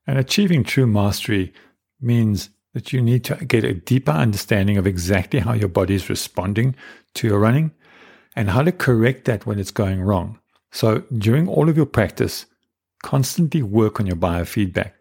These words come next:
work on your R P E, get an understanding of what the tools are telling you. So what's your heart rate telling you on your wrist compared to how you are feeling? And how do you correct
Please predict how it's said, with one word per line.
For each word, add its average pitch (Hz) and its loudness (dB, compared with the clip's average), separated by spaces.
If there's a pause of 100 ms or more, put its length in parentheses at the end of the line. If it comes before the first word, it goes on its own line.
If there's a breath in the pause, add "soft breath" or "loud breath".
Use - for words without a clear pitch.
(360 soft breath)
work 120 2
on 151 2
your 131 2
R 107 0
P - -10
E, 98 -4 (340 soft breath)
get 120 2
an 170 0
understanding 117 2
of 98 0 (220 soft breath)
what 113 0
the - -4
tools 120 0
are 110 2
telling 101 0
you. 87 -2
So 104 -2
what's 127 -2
your 165 0
heart 110 0
rate 107 2
telling 123 2
you 87 0 (320 loud breath)
on 104 -2
your 92 -2
wrist 95 0 (100)
compared 101 -2
to 92 -2
how 87 0
you 101 4
are 82 0
feeling? 92 -2 (340 soft breath)
And 104 0 (300 loud breath)
how 110 -2
do 113 2
you 143 2
correct 107 0